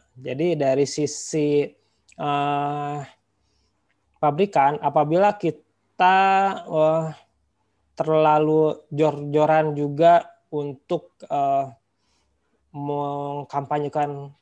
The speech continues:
vaksinasi, pasti kan ada, mungkin akan ada tanggapan atau ada tendensi tertentu. Tapi ketika misalnya, eh, semua, eh, pemangku kepentingan mulai dari kementerian,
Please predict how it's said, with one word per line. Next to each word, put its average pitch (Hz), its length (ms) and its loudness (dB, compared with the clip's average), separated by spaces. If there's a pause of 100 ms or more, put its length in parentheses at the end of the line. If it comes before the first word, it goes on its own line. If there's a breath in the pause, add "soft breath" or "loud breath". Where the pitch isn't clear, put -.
(280)
vaksinasi, 160 960 -6
pasti 151 240 -10
kan 226 300 0 (500)
ada, 135 800 -2
mungkin 208 480 -8
akan 151 240 -2 (140)
ada 143 100 -2 (160)
tanggapan 143 560 -4
atau 151 160 -8
ada 135 240 -4 (160)
tendensi 151 400 -4
tertentu. 156 720 -2 (160)
Tapi 208 240 -2
ketika 196 480 -4
misalnya, 170 640 -8 (400)
eh, 139 640 -6
semua, 160 1120 -6 (840)
eh, 151 460 -6 (280)
pemangku 151 1040 -4 (560 loud breath)
kepentingan 160 520 -2
mulai 135 200 -4
dari 131 180 -6
kementerian, 131 1000 -4